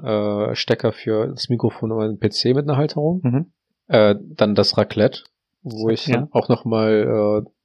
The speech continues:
Speaker 1: drauf hinweisen möchte, dass ich irgendwann mal so einen Raclette-Abend machen möchte.
Speaker 2: Du lädst gerade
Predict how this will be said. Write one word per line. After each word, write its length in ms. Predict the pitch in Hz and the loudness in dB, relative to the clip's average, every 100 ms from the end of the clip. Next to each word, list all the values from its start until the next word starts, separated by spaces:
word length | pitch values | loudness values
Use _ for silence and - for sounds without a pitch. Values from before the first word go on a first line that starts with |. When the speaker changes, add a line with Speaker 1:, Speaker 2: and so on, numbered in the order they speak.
| _ _ 151 | _ _ -6
Speaker 1:
drauf 240 | - - | 0 0
hinweisen 440 | 120 113 113 107 107 | 0 2 2 2 0
möchte, 300 | 107 - 123 | -2 -2 -6
dass 160 | - | -6
ich 120 | 113 | -4
irgendwann 320 | - 104 104 101 | -2 0 0 -2
mal 60 | |
so 120 | 101 | -2
einen 100 | 98 | -4
Raclette-Abend 600 | 104 - 107 - 110 107 | -4 -2 -2 0 -2 -2
machen 260 | 107 - 110 | -6 -6 -6
möchte. 340 | 107 - 127 - _ _ - | -8 -8 -10 -10 _ _ -4
Speaker 2:
Du 80 | 135 | 2
lädst 220 | 127 120 | 2 2
gerade 180 | 131 123 | 0 -2